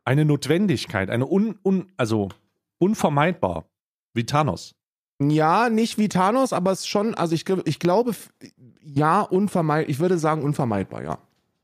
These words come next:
Speaker 1: Okay. Puh. Kann ich den ersten Tipp haben, also einen richtigen Tipp?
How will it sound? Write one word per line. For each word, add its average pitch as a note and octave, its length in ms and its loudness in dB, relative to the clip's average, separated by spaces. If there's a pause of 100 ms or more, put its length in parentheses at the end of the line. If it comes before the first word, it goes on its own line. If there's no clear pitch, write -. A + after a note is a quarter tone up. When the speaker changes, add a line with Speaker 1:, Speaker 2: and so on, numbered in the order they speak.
(540)
Speaker 1:
Okay. E2+ 280 -12 (300)
Puh. F#2 460 0 (840)
Kann E3+ 180 -2
ich A3 120 -4
den E3+ 140 2
ersten D3+ 320 0
Tipp - 200 -4
haben, F2 240 0
also F2+ 180 -2
einen G#2+ 100 -2
richtigen G#2+ 340 -4
Tipp? - 240 -12